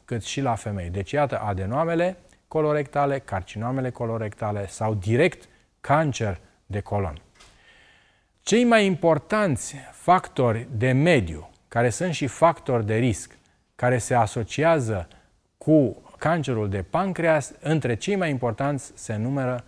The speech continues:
sau primul este ca importanță, este fumatul. Fumatul, cu alte cuvinte, favorizează producerea a treizeci la sută, aproape o treime, a cancerelor de pancreas.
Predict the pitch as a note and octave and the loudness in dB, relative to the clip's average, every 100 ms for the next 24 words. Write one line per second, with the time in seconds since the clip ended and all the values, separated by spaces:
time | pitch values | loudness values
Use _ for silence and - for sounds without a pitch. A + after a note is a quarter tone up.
0 | _ - - - E3+ F3 C#3 B2 A#2 G2+ | _ -10 -10 -2 0 2 0 -2 -2 -6
1 | A2 G#2 F#2+ G2 A#2+ A2 G2+ - G#2+ G2+ | -6 -4 -4 -6 -6 -4 -6 -6 -6 -6
2 | - _ _ - - G#2 G2 - - - | -12 _ _ -12 -4 -2 -2 -4 -12 -20
3 | _ _ _ _ _ _ - C3 C3+ G#3 | _ _ _ _ _ _ 0 2 4 4
4 | A3+ D3 A2 - C3+ B2+ C3 B2 A#2 C#3 | 2 0 -2 0 0 0 -2 -2 -2 0
5 | A2+ G2 E2+ - _ _ _ - D3 D#3 | -2 -4 -8 -12 _ _ _ -18 2 8
6 | F3+ F3+ E3 D3+ A2+ F#3+ F#3+ E3+ G3 - | 8 8 4 4 4 6 6 4 0 0
7 | C3+ C3 D3+ E3 D#3+ D3+ C#3+ A#2+ - - | 0 2 2 0 2 2 2 -2 -4 0
8 | G3+ G3 F#3 F3+ E3+ C#3+ C3+ A#2 G2+ - | 4 4 4 2 0 -2 -2 -2 -2 0
9 | E3+ F#3+ F#3 F3+ - D3+ C#3+ C#3+ D3 - | 0 2 2 0 0 0 0 0 -2 -4
10 | A2+ - C#3+ D3 C3 A#2+ A2 G2+ F#2+ B2+ | -4 -2 -2 -2 -2 -2 -2 -2 0 0
11 | - - - A#2 A2 A#2+ G#2+ - | -2 -10 -4 -2 0 0 0 -2